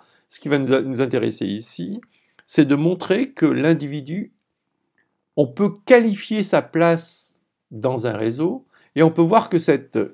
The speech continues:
qualification, qualitative ou quantitative,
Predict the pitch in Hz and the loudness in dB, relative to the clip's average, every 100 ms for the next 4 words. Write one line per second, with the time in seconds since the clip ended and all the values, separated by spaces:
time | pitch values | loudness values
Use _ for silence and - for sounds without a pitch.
0 | _ - 240 214 196 180 160 131 - 294 | _ 4 4 4 -4 -4 -4 -4 -6 -8
1 | - 156 143 131 123 165 139 107 - 139 | 0 0 0 -2 -2 -6 -6 -8 -6 -6
2 | 127 127 101 101 170 196 214 | -6 -8 -8 -8 -10 -10 -10